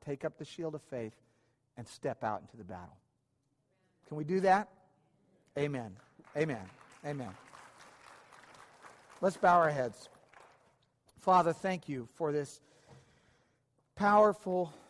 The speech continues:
scripture. Thank you for challenging us. Thank you for encouraging us, Lord, for inspiring us, God, to do what you've called us to do.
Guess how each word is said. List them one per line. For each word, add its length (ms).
scripture. 560
Thank 340
you 100
for 680
challenging 580
us. 300
Thank 240
you 80
for 180
encouraging 600
us, 180
Lord, 300
for 160
inspiring 640
us, 240
God, 320
to 100
do 300
what 220
you've 160
called 320
us 120
to 120
do. 280